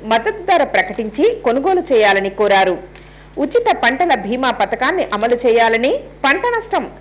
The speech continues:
రైతులను గుర్తించి నష్టపరిహారం చెల్లించాలని కోరారు. రైతులకు ఇన్‌పుట్ సబ్సిడీ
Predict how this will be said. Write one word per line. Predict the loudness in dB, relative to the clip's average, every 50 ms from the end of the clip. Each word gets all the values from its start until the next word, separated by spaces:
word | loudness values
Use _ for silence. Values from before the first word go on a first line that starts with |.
| -2 0
రైతులను | 2 2 2 0 -2 -2 -2 -2 -2
గుర్తించి | -4 -4 -6 -8 -8 -10 -12 -10 -6 -2 0 2 2 0 -2 -8 -18 -16 -4 0
నష్టపరిహారం | 0 0 0 -2 -4 -4 -2 -2 -2 -2 0 0 2 2 0 -2 -4
చెల్లించాలని | -6 -6 -4 -6 -6 -2 -2 -2 0 0 -2 -4 -4
కోరారు. | -2 0 2 4 4 4 2 2 -2 -4 -8 -14 -20 -20 -20 -20 -20 -12 -2 2
రైతులకు | 4 4 4 4 2 0 0 0 0 0 0 -2 -2 -2
ఇన్‌పుట్ | -2 -2 0 0 -2 -2 -2 -2 -2
సబ్సిడీ | -4 -4 -4 -6 -4 -4 -2 -2